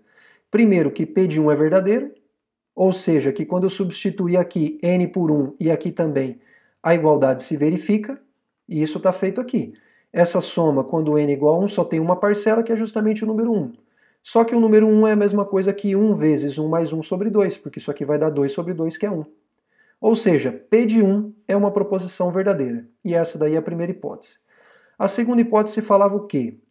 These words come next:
Que pra todo n natural, essa implicação é verdadeira. Pois bem, então vamos supor que P de n é verdadeira, e vamos tentar provar que P de n mais um é verdadeiro,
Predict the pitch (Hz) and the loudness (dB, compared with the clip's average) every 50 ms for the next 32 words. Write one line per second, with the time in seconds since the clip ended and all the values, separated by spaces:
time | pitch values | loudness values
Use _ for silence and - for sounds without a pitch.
0 | _ - 214 208 214 208 208 208 214 233 226 202 202 180 175 175 170 180 180 180 | _ -8 -6 0 2 2 2 4 4 4 4 4 4 2 2 2 0 0 0 0
1 | 202 190 185 190 190 190 - - 185 202 220 226 - - 214 - - 202 196 - | 2 4 4 4 4 2 0 -2 2 2 2 2 0 -4 -4 -4 -4 -4 -2 -2
2 | 196 185 - - 180 180 175 170 185 185 185 180 170 127 123 117 117 117 - _ | -2 -2 -2 -2 -2 -2 0 0 0 2 2 0 0 0 -4 -6 -6 -10 -14 _
3 | _ _ _ _ _ _ - 285 277 240 190 160 139 120 120 - 208 214 214 240 | _ _ _ _ _ _ -2 0 0 2 2 2 2 0 0 -2 -2 0 0 0
4 | 240 247 - - - 214 - - 202 196 202 214 226 - - - _ _ _ _ | 0 -2 -4 -4 -4 -4 2 4 4 4 4 4 0 -2 -8 -18 _ _ _ _
5 | _ _ _ _ _ _ _ - 208 185 151 120 117 - - - _ _ _ _ | _ _ _ _ _ _ _ 2 2 4 4 2 0 -4 -8 -18 _ _ _ _
6 | _ _ _ _ _ _ - 202 233 214 220 214 196 165 175 190 175 151 131 120 | _ _ _ _ _ _ 6 6 6 6 4 2 2 2 2 0 0 -2 -2 -4
7 | 117 - _ - 160 147 127 139 143 135 160 175 139 135 131 131 143 190 214 - | -6 -10 _ -4 -2 0 2 2 2 2 2 0 0 0 0 0 -2 -2 -4 -8
8 | - _ _ _ _ - 226 208 185 220 233 233 233 233 220 214 214 208 208 208 | -12 _ _ _ _ -4 -2 0 4 4 4 4 4 2 0 0 0 -2 0 0
9 | 208 190 170 190 196 196 - 220 208 - - - 202 208 220 208 190 196 196 190 | 0 2 2 2 0 0 -2 -6 -6 -6 0 4 4 4 4 4 0 0 -2 0
10 | 196 196 196 190 190 180 156 135 135 151 165 170 180 190 - - - 170 165 151 | 0 0 0 0 0 0 -2 -4 -4 -4 -4 -4 -4 -6 -8 -8 -4 -2 0 0
11 | 170 175 175 170 143 123 117 117 117 117 | 2 2 2 2 0 0 -2 -4 -4 -6